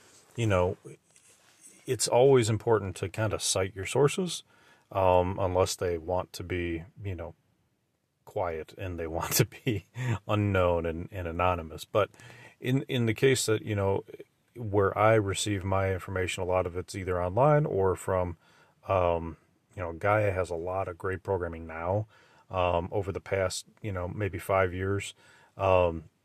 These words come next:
that Ki-, Gaia started off kind of as Gaiam, and they were, like,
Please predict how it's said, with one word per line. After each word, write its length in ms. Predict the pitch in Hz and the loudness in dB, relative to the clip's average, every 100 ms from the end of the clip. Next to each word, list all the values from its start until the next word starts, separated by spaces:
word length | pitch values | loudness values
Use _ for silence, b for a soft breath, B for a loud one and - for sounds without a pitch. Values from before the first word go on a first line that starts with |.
| _ _ _ _ _ _ - | _ _ _ _ _ _ -14
that 200 | - - | -10 -10
Ki-, 340 | - 117 117 113 | -6 -4 -4 0
Gaia 280 | 110 113 110 | 4 6 4
started 360 | - 110 101 | 2 0 2
off 180 | 101 98 | 2 0
kind 180 | - 98 | -2 -6
of 60 | 82 | -6
as 80 | |
Gaiam, 760 | 85 95 90 85 98 98 87 85 | -2 0 0 0 0 0 -4 -10
and 260 | 95 92 85 | -10 -8 -4
they 100 | 90 | -4
were, 420 | 90 92 87 90 _ | 0 0 0 -6 _
like, 260 | 101 90 | -6 -6